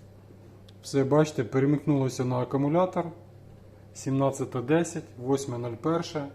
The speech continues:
Тринадцять і три зараз зразу показує, а був заряджений тринадцять і сім. І будемо дивитися,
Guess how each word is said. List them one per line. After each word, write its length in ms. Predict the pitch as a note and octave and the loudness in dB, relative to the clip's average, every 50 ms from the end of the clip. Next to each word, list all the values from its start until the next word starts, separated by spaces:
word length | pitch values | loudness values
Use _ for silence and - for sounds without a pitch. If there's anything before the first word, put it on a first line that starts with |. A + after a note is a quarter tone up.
| - - - - - - - - - - - - - - - - - - - - - - - - - - - - - - - | -16 -20 -20 -20 -20 -20 -20 -20 -20 -20 -20 -20 -20 -20 -20 -20 -20 -20 -20 -20 -20 -20 -20 -20 -20 -20 -20 -20 -20 -18 -12
Тринадцять 520 | - B2+ C3+ D3 D3 D3 - - C#3 - - | -6 -2 0 2 2 2 0 -2 -6 -6 -6
і 60 | C3 | -6
три 240 | - - A#2+ B2 A2+ | -6 -4 -4 -4 -2
зараз 260 | A2 A#2 A2+ A2+ G#2+ | -2 -2 -4 -4 -4
зразу 360 | G#2 A2 A2 A2 G#2+ G#2+ G#2 | -4 -6 -6 -6 -6 -8 -10
показує, 640 | - - A2 G#2 - D#3 D#3+ D#3 D3+ C#3+ C3 A#2+ A#2 | -10 -12 -8 -4 0 0 0 0 -2 -2 -4 -4 -4
а 20 | |
був 200 | A#2 B2 D3 D#3 | -4 -4 -6 -4
заряджений 520 | C#3 B2+ A#2+ A#2+ C3+ C3+ C3 C3 B2 A#2 A2+ | -4 -4 -2 -2 -2 -2 -2 -4 -4 -6 -6
тринадцять 560 | - A2 A2+ A#2 A#2 A2+ - - - - A#2 | -6 -6 -6 -6 -6 -8 -10 -12 -14 -14 -14
і 40 | A2 | -14
сім. 480 | - - - A2 G#2 G#2 G#2+ B2+ D3+ E3 | -14 -14 -12 -12 -12 -12 -12 -12 -12 -10
І 240 | E3+ F3 F3 - - | -10 -12 -12 -14 -12
будемо 340 | B2 B2+ C#3 C3+ C3+ B2+ A#2 | -10 -6 -4 -4 -4 -2 -2
дивитися, 420 | A#2+ B2 B2 B2+ B2 - - G#2 | -4 -2 -4 -4 -4 -6 -8 -8